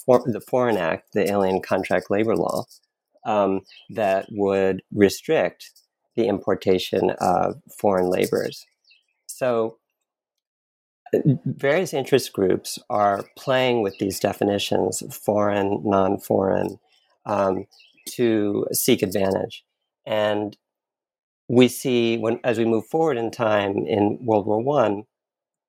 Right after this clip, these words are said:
the Department of Labor will recruit over twelve thousand Puerto Ricans to work in the U S, uh, South and in army camps.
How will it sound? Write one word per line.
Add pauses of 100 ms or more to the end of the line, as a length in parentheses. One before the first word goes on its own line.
(600)
the
Department
of
Labor
will
recruit
over
twelve
thousand
Puerto
Ricans
to
work (520)
in
the
U
S, (100)
uh,
South
and
in
army
camps.